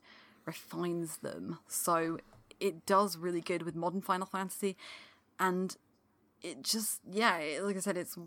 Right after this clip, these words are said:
it's probably the best Final Fantasy we've had for years, not including fourteen, which is outstanding and deserves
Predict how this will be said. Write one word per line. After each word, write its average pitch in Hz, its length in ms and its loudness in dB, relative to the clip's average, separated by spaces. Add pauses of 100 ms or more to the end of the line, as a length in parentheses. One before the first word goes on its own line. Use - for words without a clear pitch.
(100)
it's 190 260 -2
probably 202 300 2
the 175 80 -2
best 180 160 2
Final 175 160 -2
Fantasy 175 280 -2
we've 165 160 -4
had 175 140 -4
for 175 100 -6
years, 165 320 -2
not 180 260 0
including 170 380 -4
fourteen, 165 440 -6
which 165 220 -2
is 165 200 -2 (100)
outstanding 170 720 0
and 175 220 -2
deserves 175 380 0